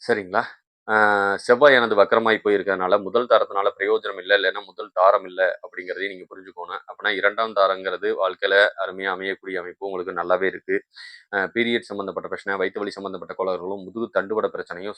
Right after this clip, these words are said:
ஒரு சில பேத்துக்கு கால் சம்பந்தப்பட்ட பிரச்சனையும் வரக்கூடிய அமைப்பு நல்லா இருக்கு. ஒரு சில பேர், ஆஹ், கம்ப்யூட்டர் சம்பந்தப்பட்ட வேலையில இருந்தாலும் நல்ல லாபத்தை கொடுக்கக்கூடிய அமைப்பு நல்லா இருக்குங்க.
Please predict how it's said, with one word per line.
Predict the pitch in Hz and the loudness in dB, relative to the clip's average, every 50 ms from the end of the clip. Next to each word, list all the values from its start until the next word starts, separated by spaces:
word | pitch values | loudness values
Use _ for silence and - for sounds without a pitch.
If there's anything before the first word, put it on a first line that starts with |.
| _ - | _ -6
ஒரு | 95 101 113 123 | -2 -2 -2 -2
சில | - 123 113 101 | -2 -2 -2 -2
பேத்துக்கு | 95 92 - _ - 104 104 - | -2 -4 -8 _ -10 -10 -8 -4
கால் | - 98 98 107 113 | 2 4 4 4 4
சம்பந்தப்பட்ட | - - 104 101 98 95 90 - - - | 0 -8 -12 -10 -10 -10 -10 -10 -10 -10
பிரச்சனையும் | 92 87 - - 98 98 95 90 | -10 -10 -8 -8 -8 -4 -2 -2
வரக்கூடிய | 87 90 - 95 92 92 92 | -2 -2 -4 -6 -6 -6 -6
அமைப்பு | 90 85 - 101 | -8 -10 -12 -10
நல்லா | 110 92 85 90 87 | -8 -6 -4 -4 -4
இருக்கு. | 85 82 _ _ _ _ _ _ - - - - _ - | -6 -6 _ _ _ _ _ _ -20 -20 -20 -14 _ 2
ஒரு | 110 113 123 | 2 2 2
சில | - 139 123 | 4 4 4
பேர், | 107 107 107 110 117 - _ _ _ - - | 6 8 8 6 6 4 _ _ _ -2 2
ஆஹ், | 107 101 101 98 98 98 98 95 95 95 95 90 | 6 6 8 8 8 6 6 4 4 2 0 0
கம்ப்யூட்டர் | - 101 113 120 139 131 123 110 | 0 0 0 0 -2 -4 -4 -4
சம்பந்தப்பட்ட | 113 107 107 107 101 95 95 101 | -6 -4 -2 -2 -4 -2 -2 0
வேலையில | 92 98 101 107 101 98 101 | 4 4 6 4 4 4 2
இருந்தாலும் | 95 92 87 87 90 110 127 | 0 0 -2 -2 -2 -4 -6
நல்ல | 117 104 107 107 | -6 -6 -4 2
லாபத்தை | 101 98 90 92 - 98 | 2 2 2 0 -8 -14
கொடுக்கக்கூடிய | - 87 85 - 87 _ - 90 90 | -18 -18 -20 -20 -20 _ -10 -10 -10
அமைப்பு | 87 87 85 _ _ | -10 -10 -14 _ _
நல்லா | - 85 87 87 87 | -10 -8 -6 -4 -6
இருக்குங்க. | 85 - _ _ - - | -6 -8 _ _ -18 -18